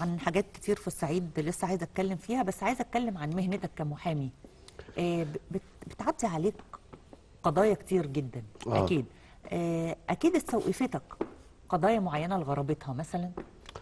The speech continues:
Speaker 2: والله
Speaker 1: وقفت
Speaker 2: أنا
Speaker 1: عندها
Speaker 2: <clears throat>
Speaker 1: شوية كده تبص كده أو مستغرب أو
Speaker 2: والله هو احنا، احنا عندنا في ال-، طبعًا،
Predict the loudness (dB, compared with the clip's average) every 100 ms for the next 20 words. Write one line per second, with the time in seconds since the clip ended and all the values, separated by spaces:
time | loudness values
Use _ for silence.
0 | -16 -20 -20 -4 0 6 8 8 8 8
1 | 6 4 2 4 2 2 0 8 10 10
2 | 6 2 4 6 6 2 -4 -6 -20 -20
3 | -16 -14 -8 2 2 4 -2 0 2 4
4 | 2 0 -6 0 2 2 -2 -4 -8 -10
5 | -20 -20 -20 -20 -8 2 8 8 8 6
6 | 4 4 4 0 2 2 6 8 6 4
7 | -2 -2 -4 -4 -4 -6 -4 -6 4 8
8 | 8 8 6